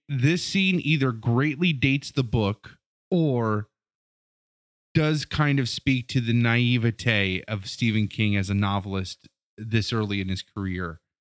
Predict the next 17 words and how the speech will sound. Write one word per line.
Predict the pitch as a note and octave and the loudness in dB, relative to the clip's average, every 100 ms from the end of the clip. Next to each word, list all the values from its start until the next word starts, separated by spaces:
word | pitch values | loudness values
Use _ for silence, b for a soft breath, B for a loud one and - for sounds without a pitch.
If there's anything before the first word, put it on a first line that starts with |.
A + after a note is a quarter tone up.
| _ _ _ _ _ | _ _ _ _ _
'Cause | D3 B2+ | -2 0
there | A2 D#3 D3+ | 0 2 2
is | C3 G#2 | 0 0
no | C3+ C3+ C#3 B2+ A#2+ | 0 2 2 2 0
fucking | - - _ D#3+ B2 - A2+ G#2+ | -2 -14 _ -2 -2 0 0 2
way | A2 G#2 | 2 2
that | F#2+ F2+ | -2 -4
this | G#2+ - | -4 -2
would, | A2+ G2+ | -2 -2
like, | A2 A2 - | -2 -4 -2
this | B2 | -2
guy | - B2 G#2+ | 0 0 0
would | G2+ F#2+ | 0 -2
be | A2 G#2 | -2 0
able | F#2+ F#2+ | 0 -4
to | |
do | F#2+ G2 G#2 | -4 0 0